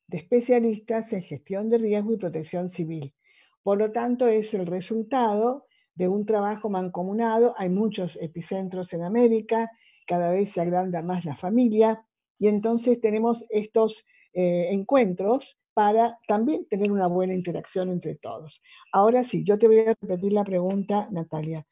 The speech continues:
¿Usted considera que la temática se encuentra en agenda hoy?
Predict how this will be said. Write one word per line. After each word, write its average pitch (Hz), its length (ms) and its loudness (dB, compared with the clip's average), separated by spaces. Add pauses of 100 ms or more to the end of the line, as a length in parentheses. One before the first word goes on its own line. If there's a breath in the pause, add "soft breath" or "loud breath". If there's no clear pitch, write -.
(460 soft breath)
¿Usted 254 340 -2
considera 226 600 2
que 214 120 -2
la 175 140 0
temática 185 560 -2
se 180 120 -8
encuentra 185 520 -6
en 160 80 -6
agenda 214 720 -6
hoy? 208 340 -10